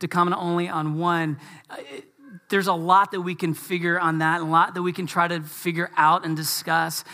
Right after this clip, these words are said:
But at the end of the day, it's not the root of the story. And so that's why I encourage you that it, it, Scripture, I, I have a one,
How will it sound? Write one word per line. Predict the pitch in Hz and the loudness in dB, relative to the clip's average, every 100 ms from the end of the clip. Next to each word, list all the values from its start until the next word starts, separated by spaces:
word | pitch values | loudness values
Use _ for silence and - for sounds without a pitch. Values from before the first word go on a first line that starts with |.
| - | -10
But | - | -4
at | 156 | 0
the | 180 | 2
end | 190 | 0
of | 170 | 0
the | |
day, | 151 165 | 0 0
it's | 160 160 | -2 -2
not | 156 156 | -2 -2
the | |
root | 139 147 143 | -8 -6 -6
of | 135 | -8
the | 131 | -8
story. | - - - 151 151 143 127 139 147 _ _ _ _ _ _ _ _ _ _ _ | -8 -8 -8 -8 -6 -8 -12 -16 -20 _ _ _ _ _ _ _ _ _ _ _
And | 151 | -8
so | 170 | 0
that's | 180 208 | 0 2
why | 185 | 2
I | 170 156 | 2 2
encourage | 156 156 196 165 | 0 0 0 0
you | 151 | -2
that | 147 139 - - _ | -2 -2 -10 -20 _
it, | - 160 - | -6 -6 -6
it, | 190 185 _ | -12 -12 _
Scripture, | - - 220 185 202 175 | -14 -6 -4 -2 0 0
I, | 180 196 175 | -2 0 0
I | |
have | 180 | 2
a | 170 160 | 2 0
one, | 160 170 185 170 | -2 0 0 0